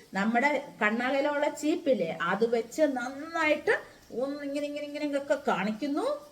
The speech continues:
ഇരുപത് മിനിറ്റ്, ഇരുപത് മിനിറ്റ് എന്ന് പറഞ്ഞാൽ ഇരുപത് മിനിറ്റ് ഇരുന്നോണം. ഇരുന്നിട്ട് വെറും വെള്ളത്തിൽ കഴുകുക. ഷാമ്പു ഒന്നും വേണ്ട, വെറും വെള്ളത്തിൽ കഴുകുക. ഒരു മണവും വരത്തില്ല. ആഴ്ച രണ്ട് പ്രാവശ്യം വീട്ടിലുള്ളവർക്ക് ചെയ്യാം.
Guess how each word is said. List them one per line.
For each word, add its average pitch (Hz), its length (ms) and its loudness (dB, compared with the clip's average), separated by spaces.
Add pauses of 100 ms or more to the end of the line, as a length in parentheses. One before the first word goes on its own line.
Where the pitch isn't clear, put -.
(120)
ഇരുപത് 440 760 12
മിനിറ്റ്, 311 800 2
ഇരുപത് 392 760 6
മിനിറ്റ് 370 280 -2
എന്ന് 403 180 0
പറഞ്ഞാൽ 415 200 0
ഇരുപത് 403 680 6
മിനിറ്റ് 285 300 0
ഇരുന്നോണം. 170 440 -4 (400)
ഇരുന്നിട്ട് 196 720 2 (340)
വെറും 359 840 6
വെള്ളത്തിൽ 233 500 4
കഴുകുക. 151 460 -4 (300)
ഷാമ്പു 185 340 -6
ഒന്നും 247 560 -2
വേണ്ട, 143 220 -6 (200)
വെറും 180 440 -8
വെള്ളത്തിൽ 165 400 -8 (100)
കഴുകുക. 156 340 -8
ഒരു 175 200 -6
മണവും 190 440 -6
വരത്തില്ല. - 680 -12 (260)
ആഴ്ച 247 460 4
രണ്ട് 302 600 4
പ്രാവശ്യം 277 500 0
വീട്ടിലുള്ളവർക്ക് 240 680 2
ചെയ്യാം. 208 540 2